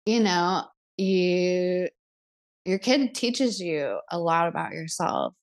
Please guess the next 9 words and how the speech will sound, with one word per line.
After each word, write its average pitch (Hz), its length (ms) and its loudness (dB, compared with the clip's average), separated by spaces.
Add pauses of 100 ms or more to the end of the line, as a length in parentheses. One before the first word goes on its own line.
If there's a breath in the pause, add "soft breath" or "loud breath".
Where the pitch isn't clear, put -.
(320)
and 175 300 2 (640)
my 185 220 2
son 214 260 2
really 185 280 2
inspires 156 1080 -2
me 156 380 -8
to, - 80 -4
like, 90 280 -2 (100)
write. 123 420 -2